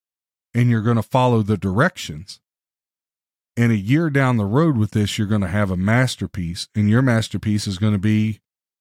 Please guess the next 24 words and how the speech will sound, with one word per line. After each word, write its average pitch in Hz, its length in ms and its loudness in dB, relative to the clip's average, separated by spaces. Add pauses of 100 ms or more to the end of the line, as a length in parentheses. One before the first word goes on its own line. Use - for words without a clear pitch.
the 107 240 2
account 117 440 0
you 127 100 4
have 104 240 0
set - 240 -6
to 107 80 -4
the 98 140 -2
side. 139 380 -4 (760)
And 127 180 2
then 123 120 4
that 117 180 2
account 143 400 -2
you 127 140 2
have 117 120 -2
set 120 260 -2
to 117 100 -2
the 101 80 0
side 139 400 0
is 98 80 -8
just 107 200 -2
gonna 101 200 0
grow 107 400 2
over 92 200 -2
time. 117 520 -2